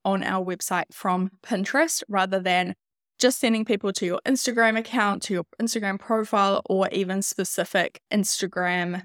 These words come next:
graphics or carousels or reels and that type of thing. It's gonna be a much higher conversion. Okay, so that is the first thing that I recommend having set up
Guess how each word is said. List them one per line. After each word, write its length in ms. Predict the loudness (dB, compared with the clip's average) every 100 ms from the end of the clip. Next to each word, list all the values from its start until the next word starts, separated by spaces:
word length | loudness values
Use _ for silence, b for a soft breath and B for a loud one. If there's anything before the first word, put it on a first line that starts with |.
| _ -2
graphics 560 | -2 -2 -6 -6 -6
or 80 | -6
carousels 680 | -2 0 0 0 -2 -2 -4
or 100 | -6
reels 420 | -4 -4 -4 -4
and 140 | -4
that 140 | -6 -6
type 260 | -6 -6
of 80 | -8
thing. 340 | -6 -4 -4 -10 _ _ -10
It's 160 | -4 2
gonna 200 | 2 4
be 140 | 2
a 60 | 2
much 320 | 0 -2 -6
higher 360 | -4 -2 -4
conversion. 960 | -4 -6 -4 -4 -4 -4 -6 -6 -8 -2 0
Okay, 200 | 2 2
so 160 | 2
that 140 | 4 4
is 120 | 4
the 100 | 0
first 400 | 2 2 2 0
thing 160 | 0 4
that 100 | 4
I 100 | 2
recommend 500 | 0 0 -2 -2 -4
having 480 | -2 0 2 0
set 280 | 0 0 0 0
up 240 | 0 0